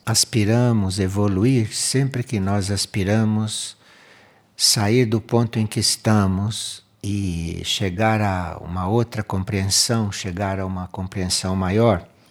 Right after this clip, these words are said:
nós somos ajudados. Existem seres, existem pessoas que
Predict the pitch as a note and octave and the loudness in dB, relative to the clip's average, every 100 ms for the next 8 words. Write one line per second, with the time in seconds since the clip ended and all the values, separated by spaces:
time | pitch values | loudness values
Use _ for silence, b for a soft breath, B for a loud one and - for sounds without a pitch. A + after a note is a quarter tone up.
0 | B B B B B A2 B2 B2 - A#2+ | B B B B B 0 2 0 0 0
1 | B2 A#2 B2 C3 G#2+ F2 C#2+ - - - | 2 2 0 2 0 0 -4 -10 -12 -14
2 | - _ _ _ _ _ _ _ _ - | -14 _ _ _ _ _ _ _ _ 0
3 | G3+ C#3+ B2+ D#3+ - D#3+ D3 - D3 C#3+ | 2 4 2 0 0 0 2 4 4 4
4 | D3+ D#3 C#3+ A#2 A2 G#2 - G#2 A#2 A2+ | 2 -2 -2 -6 -4 -4 -4 -4 -4 -4
5 | - C3+ D3 D3+ D#3 - - b b b | -2 0 0 0 -2 -4 -6 b b b
6 | b b b - A#2 G2+ F#2+ F2+ F2 F2+ | b b b 0 2 2 2 -2 -2 -6
7 | F2 G2 | -8 -12